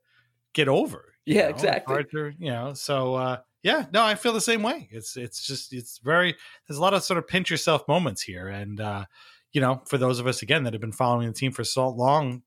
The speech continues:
Speaker 1: that there's a lot of those. Um, and the funny thing is, like, it's not just for us too. Like, <laughs> if you, I highly recommend everybody go back and watch, um, Pageau and Nelson's post-game thing after game four. Some, uh, somebody, I think it was Arthur Staple, asked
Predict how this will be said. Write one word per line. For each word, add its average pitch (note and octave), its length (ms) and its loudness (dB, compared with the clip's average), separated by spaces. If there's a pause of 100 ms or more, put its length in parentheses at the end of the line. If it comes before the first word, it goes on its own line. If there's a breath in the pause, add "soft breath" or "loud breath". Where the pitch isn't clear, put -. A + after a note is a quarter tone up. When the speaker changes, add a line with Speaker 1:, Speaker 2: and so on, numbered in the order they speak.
Speaker 1:
that A2+ 240 -6
there's B2+ 160 -2
a B2+ 60 -2
lot D#3 160 2
of C#3 40 -2
those. A2 160 -4 (300 loud breath)
Um, C#3+ 420 2
and E3 160 2
the D#3+ 80 2
funny G#3 240 2
thing E3+ 200 0
is, C#3 420 0
like, C#3 220 2
it's D3+ 140 -6
not F#3 160 2
just F3 200 -2
for C#3 160 0
us E3 200 2
too. F#3+ 340 -2 (100)
Like, A#2 260 -6
<laughs> - 0 -
if C#3+ 180 -2
you, C3+ 180 -4 (300 loud breath)
I C3 120 -2
highly E3 220 4
recommend D3 340 2
everybody C#3+ 240 2
go C3+ 100 0
back C3 240 2
and B2+ 180 -4
watch, C3 340 0
um, A#2 280 0 (100)
Pageau C3 460 4
and A#2+ 100 -2
Nelson's B2+ 560 -2
post-game B2 520 -4
thing B2 260 -4
after A#2+ 220 -4
game A2+ 200 -8
four. D3+ 380 0 (380 soft breath)
Some, D3 340 -2
uh, C3 180 4
somebody, D3+ 360 4
I B2 40 0
think D#3 120 2
it D#3+ 40 2
was A#2+ 120 0
Arthur B2+ 180 0
Staple, C3+ 380 0
asked - 540 -6